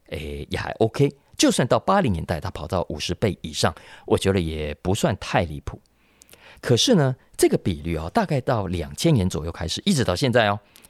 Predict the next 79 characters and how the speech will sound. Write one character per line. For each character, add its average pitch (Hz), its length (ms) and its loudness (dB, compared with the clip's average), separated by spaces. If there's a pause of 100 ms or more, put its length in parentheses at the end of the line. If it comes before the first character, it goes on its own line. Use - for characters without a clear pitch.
(260)
以 120 240 4
二 214 140 6
零 113 240 0
二 202 100 6
二 127 200 6
年， 82 320 -2
去 - 160 4
年 117 140 6
最 208 180 2
新 135 200 0
的 107 60 2
数 92 160 -2
字 80 120 -6
来 73 140 -10
说， 76 240 -8 (280)
美 120 140 4
国 143 100 4
C 202 220 2
E 185 160 4
O 190 120 6
的 139 60 2
平 90 160 -4
均 123 220 2
收 165 240 4
入 - 180 2 (220)
跟 190 240 2
其 - 180 -4
他 120 140 0
员 107 140 -2
工 110 120 4
比 92 140 0
起 - 160 -4
来， 76 220 -12 (180)
大 127 140 0
家 110 80 0
知 110 140 -4
道 98 120 2
已 - 20 -2
经 95 120 0
多 110 120 0
少 95 140 -2
倍 104 160 0
了 82 80 -2
吗？ 78 140 -8 (400)
我 - 80 -2
们 104 80 4
刚 135 100 2
刚 131 60 2
讲 95 180 -2
六 185 160 4
零 90 100 0
年 82 140 -2
代 85 160 2
是 - 220 -4
二 95 100 2
十 - 140 -8
倍， - 180 -6 (340)
七 - 160 2
零 165 120 4
年 80 120 0
代 87 140 2
是 87 100 -6
三 120 220 2
十 107 80 0
几 - 140 -8
倍， - 160 -4 (360)
到 - 120 0
八 147 240 -2
零 113 80 4
年 80 100 0
代 82 80 -6
是 - 160 -10
五 76 100 -16
十 - 120 -16
倍， - 220 -12
现 165 200 2
在 127 120 2
呢？ 104 120 0 (840)
三 123 440 2